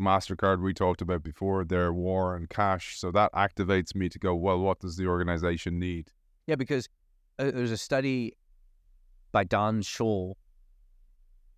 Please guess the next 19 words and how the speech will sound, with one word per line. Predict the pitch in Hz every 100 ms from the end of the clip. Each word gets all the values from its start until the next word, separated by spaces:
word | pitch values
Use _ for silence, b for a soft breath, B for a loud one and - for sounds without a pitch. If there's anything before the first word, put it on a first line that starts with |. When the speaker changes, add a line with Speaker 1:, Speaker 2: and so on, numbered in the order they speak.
| _ _ - _
Speaker 2:
and | 113 107 101 101 -
he | - 120
found | - 113 110
that | 98
fewer | - 127 127 123
than | 107
fifty-five | - 127 120 131 120 117 107 -
percent | 104 - 107 98
of | 107 92
mid-level | 104 101 95 98
managers | 95 98 98 92 -
can | 107 98
name | 98 98
even | 92 92 85
two | - - 120
of | 104
their | 95
company's | 110 95 98 87
top | 101